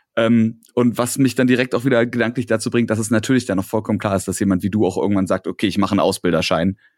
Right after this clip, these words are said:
So, weil ich, ich merke, ich kann das Wissen weitergeben und kann dann eben so eine, so eine nächste Generation, wie zum Beispiel, das wusste ich gar nicht, fand ich super interessanten Fakt, äh, einen, einen Mori ausbilden, der dann wiederum auch gesagt hat, okay, ich mache einen Ausbilderschein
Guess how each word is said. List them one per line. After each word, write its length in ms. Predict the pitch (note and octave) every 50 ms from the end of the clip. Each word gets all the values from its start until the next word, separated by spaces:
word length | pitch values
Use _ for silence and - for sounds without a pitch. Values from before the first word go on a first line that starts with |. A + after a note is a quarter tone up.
| _ _ _ _
So, 300 | _ G2 G2+ G2 G2+ G2+ - _ _ _ _ _ _
weil 400 | G2+ F#2+ F2+ F#2+ G2 - - G#1+
ich, 200 | D#2 F#2 - -
ich 140 | - G2+ -
merke, 260 | G#2+ G#2 G#2+ A2 -
ich 100 | F#2 -
kann 240 | - - A2 A2+ A#2
das 180 | G#2+ G2 - G#2
Wissen 200 | G#2+ G#2 A#2+ G2
weitergeben 420 | F#2 F#2+ A2+ G#2+ F#2+ G#2+ G#2 G2+
und 100 | G2 G2
kann 180 | - G#2+ G#2 G#2+
dann 180 | G2+ G2+ F#2+
eben 320 | A#1+ E2+ F#2+ G2 G2 F2+ - - - - _ _ _ _ _
so 160 | G#2 G#2 F#2+
eine, 320 | F#2+ G2 F#2 F#2 E2 D2
so 80 | F2+ G#2
eine 140 | G2+ G2 G2
nächste 240 | G#2 G2+ - A2+
Generation, 500 | F#2+ G2+ F#2+ F2+ F#2 F2+ - A2 G2 F#2+
wie 80 | G#2 G#2
zum 120 | G#2 -
Beispiel, 240 | G#2+ G2 F#2+ - F2
das 100 | E2 -
wusste 220 | G#2 G#2+ - - G2
ich 80 | -
gar 140 | - F2+ E2+
nicht, 160 | F2+ F2 -
fand 140 | - F2+ F2+
ich 140 | E2+ - _ _ _ _
super 220 | - G#2 A#2 G#2+ G2+
interessanten 360 | F2+ F#2+ G2 G#2+ G2 E2 -
Fakt, 260 | - G#2+ G#2+ - -
äh, 220 | - F2 G2 F#2 - - - _ _ _ _ _ _
einen, 400 | G#2 G#2 G#2+ G#2+ G#2 G#2 G2+ F#2+
einen 180 | D2+ A#2 A2+ A2+
Mori 360 | A2 A2+ A2+ G#2 A2+ G#2 G2
ausbilden, 720 | - - F#2 F#2 - - G2 F2+ F2+ F#2 G2+ A2+ B2 - _ _ _ _ _
der 320 | - A2 B2+ A#2 A2 G#2+
dann 240 | G2+ A#2 D3 G3 C3 A2+
wiederum 420 | G#2+ G2 G2+ G2 G#2 G#2+ A#2 B2+
auch 300 | - - C#3 E3+ - -
gesagt 300 | - A#2 F#2 F#2+ F#2 -
hat, 80 | G#2 F#2+
okay, 160 | F2+ - G#2+
ich 100 | G2 A2
mache 120 | G2 F#2
einen 80 | A2 -
Ausbilderschein 760 | - G2+ G2 - - G#2 G2+ G2+ G#2 A#2 G2+ G#2 A#2 C3+ -